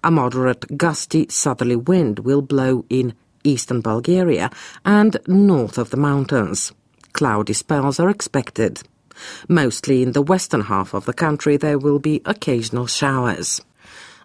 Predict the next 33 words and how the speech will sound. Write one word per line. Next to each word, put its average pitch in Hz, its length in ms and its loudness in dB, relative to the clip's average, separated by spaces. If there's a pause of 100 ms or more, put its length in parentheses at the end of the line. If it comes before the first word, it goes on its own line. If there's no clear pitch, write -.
(100)
A 127 60 0
stormy 180 480 0
to 175 180 -4
gale 208 400 2
force 165 520 -2
southwesterly 160 1000 -2
wind 117 400 -2
will 190 240 0
blow 139 440 -2
in 127 240 -6
the 123 60 -6
mountains. 135 800 -4 (560)
There 131 120 0
will 123 180 -2
be 139 160 -2
rain 180 360 2
over 110 220 -4
the 123 100 -6
mountains 151 600 -2
in 139 140 0
the 196 120 0
western 123 480 -4
part 120 280 -4
of 104 80 -8
the 110 100 -10
country. 170 480 -2 (220)
Snow 185 440 0
is 107 160 -2
expected 139 800 -4
on 131 200 -4
the 190 200 0
highest 113 560 -6
peaks. - 560 -6